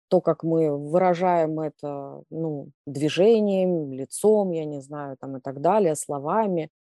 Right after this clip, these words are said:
И дальше идет вот прекрасная история про поведенческие особенности. И все это входит в спектр проживания эмоций.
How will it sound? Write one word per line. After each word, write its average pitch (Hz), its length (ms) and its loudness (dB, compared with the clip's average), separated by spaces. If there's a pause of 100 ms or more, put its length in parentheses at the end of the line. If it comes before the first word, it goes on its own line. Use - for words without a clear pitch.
И 165 60 4
дальше 208 400 4
идет 175 260 -2
вот 185 160 -2 (140)
прекрасная 170 600 -2
история 175 480 0
про 165 400 0 (140)
поведенческие 156 1160 0
особенности. 190 960 -2 (220)
И - 100 -4
все - 440 4
это 165 420 4
входит 170 540 -2
в - 80 -16
спектр - 460 -4
проживания 165 640 -4
эмоций. 147 480 -8